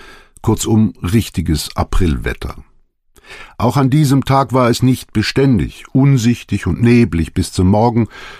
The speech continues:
Es sah also nicht vielversprechend aus.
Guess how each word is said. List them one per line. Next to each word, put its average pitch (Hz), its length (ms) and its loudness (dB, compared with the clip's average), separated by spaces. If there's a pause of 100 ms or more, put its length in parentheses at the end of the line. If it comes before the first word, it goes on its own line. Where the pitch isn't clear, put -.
(160)
Es 110 200 -2
sah 131 200 2
also 117 320 0
nicht 123 260 0
vielversprechend 87 840 -4
aus. - 380 -10